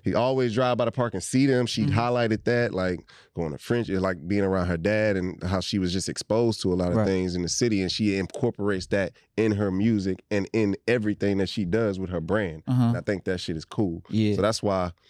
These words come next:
Speaker 1: you know, when people, you know, you ain't gotta like her, you ain't gotta like her music or whatever, but one thing you can say about Beyonce is that she a real nigga.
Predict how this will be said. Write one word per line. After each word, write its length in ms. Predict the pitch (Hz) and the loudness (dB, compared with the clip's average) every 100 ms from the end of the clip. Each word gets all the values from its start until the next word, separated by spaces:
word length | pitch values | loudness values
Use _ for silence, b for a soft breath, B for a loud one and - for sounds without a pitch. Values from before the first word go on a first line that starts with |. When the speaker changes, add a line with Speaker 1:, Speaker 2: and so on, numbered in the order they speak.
| b b _ _ _ - | b b _ _ _ -2
Speaker 1:
you 100 | 113 | 0
know, 280 | 82 80 92 _ _ _ | 0 -4 -10 _ _ _
when 120 | 82 85 | -8 -2
people, 460 | 107 95 85 82 - _ _ | -2 0 -2 -2 -10 _ _
you 100 | 151 | 0
know, 60 | 147 | 2
you 120 | 170 | 2
ain't 100 | 85 | 0
gotta 200 | 78 71 | -2 -4
like 200 | 80 82 | -4 -4
her, 60 | 85 | -4
you 80 | 90 | -2
ain't 100 | 87 | -2
gotta 120 | 80 | -2
like 160 | 80 78 | -4 -6
her 60 | |
music 420 | 78 90 85 82 | -6 -4 -4 -4
or 40 | 73 | -2
whatever, 300 | 82 85 78 | -2 -2 -4
but 280 | 82 78 - | -4 -4 -2
one 180 | 110 | -2
thing 360 | 110 110 107 104 | 0 0 2 0
you 80 | 104 | -2
can 100 | 98 | -4
say 200 | 104 98 | -2 0
about 300 | 95 98 90 | 0 0 -2
Beyonce 420 | 87 95 90 - | -2 -2 -2 -4
is 240 | 85 85 82 | -4 -4 -6
that 140 | 82 | -8
she 160 | - 85 | -10 -12
a 60 | - | -10
real 300 | - 71 57 | -10 -8 -8
nigga. 320 | 64 69 | -10 -12